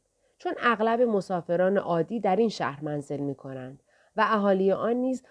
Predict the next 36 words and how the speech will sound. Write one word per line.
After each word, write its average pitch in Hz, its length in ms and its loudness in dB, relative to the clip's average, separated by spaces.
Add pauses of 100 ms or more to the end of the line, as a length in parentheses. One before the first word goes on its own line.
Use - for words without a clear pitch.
(140)
غالباً 262 540 6
از 214 180 -4
مردم 196 400 0
متوسط 180 680 -4
بابل 135 380 -2
هستند. - 500 -18 (420)
قسمتی 262 380 2
از 196 180 2
بنی 175 360 2
اسرائیل 165 560 0
را 214 140 0
هم 196 240 0
در 175 140 2
این 220 140 0
شهر 202 360 -2 (120)
منزل 185 440 0
داده‌اند.» - 600 -12 (920)
این 220 180 0
را 165 180 4
گفت، 240 520 -2 (320)
اسب 190 300 -2
خود 175 260 -4
را 165 80 -2
به 151 120 -2
طرف 151 360 -8
جلو 156 420 0
راند 269 300 2
و 269 160 4 (280)
هرمز 233 520 4
نیز 285 240 -4
به 185 80 0
دنبال 147 440 -2
او 170 260 -6
به 156 140 0
راه 123 240 -8
افتاد. - 340 -20